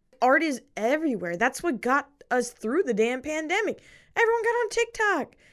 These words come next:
Everyone, you know what I mean? That is art. That's, like, film. That, you know, it's a, it's a simple, quick version of it, but a lot goes into that stuff, and, and it's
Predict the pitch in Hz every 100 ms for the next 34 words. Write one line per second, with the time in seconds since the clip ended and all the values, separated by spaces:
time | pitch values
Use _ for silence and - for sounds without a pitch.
0 | _ - 381 415 440 440 349 392 440 440
1 | 381 453 494 427 - 269 453 294 247 -
2 | 427 403 262 - 302 381 453 233 - -
3 | _ _ 247 359 - 302 330 349 254 254
4 | 262 165 208 214 214 202 196 - 269 254
5 | 269 202 - - - - - - - 294
6 | - 208 226 370 359 208 190 233 285 247
7 | 277 - - - - 226 247 381 453 370
8 | 285 - 302 466 208 180 139 - - -
9 | 160 - - - - 226 233 233 254